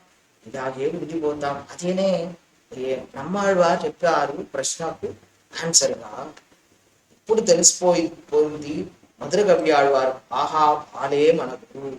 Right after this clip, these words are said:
అని ప్రణామం చేసేసి అక్కడే ఉండిపోయారు. మన ఏమి శిష్యుడుగా తీసుకోండి అని ప్రశ్న పెట్టేసి అక్కడ వాళ్ళకు దండం సమర్పించేసి అక్కడే ఉండిపోయారు.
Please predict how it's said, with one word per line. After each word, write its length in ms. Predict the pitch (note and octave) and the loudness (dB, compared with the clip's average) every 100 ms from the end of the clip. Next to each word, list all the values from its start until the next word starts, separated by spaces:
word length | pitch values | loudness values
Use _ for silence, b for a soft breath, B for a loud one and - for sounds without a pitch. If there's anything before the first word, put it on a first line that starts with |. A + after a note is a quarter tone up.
| - _ _ - | -16 _ _ -10
అని 360 | D#3 A3 G#3+ - - _ | -4 -2 -2 -8 -18 _
ప్రణామం 540 | - B2 D3+ F3+ G3+ F#3+ | -14 -4 0 2 2 0
చేసేసి 600 | D#3 C3+ C3+ C3 C3+ F#3+ F3+ _ _ | 0 0 0 0 -2 -4 -12 _ _
అక్కడే 280 | - D#3 F3 | -4 4 6
ఉండిపోయారు. 920 | F#3 F3 F3 E3 D#3+ D3 D3 D3 D3 - _ | 6 0 4 8 10 8 6 2 -2 -6 _
మన 300 | - D#3 G3 F3+ _ _ - | -6 -2 -2 -2 _ _ -6
ఏమి 360 | D#3 F#3+ E3 | -4 -4 -4
శిష్యుడుగా 840 | - C#3 - G#3 G3 E3+ E3 - - - | -4 0 2 4 6 6 6 4 -4 -6
తీసుకోండి 720 | D3 - E3+ E3+ C3+ C3+ D3+ | -6 2 2 2 -4 -4 -2
అని 260 | C#3 F3+ A3 _ _ _ | -2 -4 -10 _ _ _
ప్రశ్న 300 | C3 C#3 C#3+ | -6 -2 -2
పెట్టేసి 640 | B2+ - B2+ F#3 F#3+ - F3+ - _ _ | -4 -8 -4 -2 0 -2 -4 -12 _ _
అక్కడ 240 | - - D3+ | -10 -2 0
వాళ్ళకు 440 | C3+ B2 C3+ - | 0 0 0 -2
దండం 440 | A2+ - C3 G3 G3+ | -10 -10 -2 -2 0
సమర్పించేసి 920 | E3 D#3 - C3+ - - A#2+ A#2+ G3+ G#3 _ - - | -2 -2 -4 -14 -10 -6 -4 -4 -4 -10 _ -20 -20
అక్కడే 340 | - C3+ A#2+ | -6 -4 -2
ఉండిపోయారు. 1000 | D#3 D#3+ D3 C#3 C3 B2+ A#2 A2 A#2+ - | -2 -4 -6 -4 -4 -4 -6 -8 -14 -20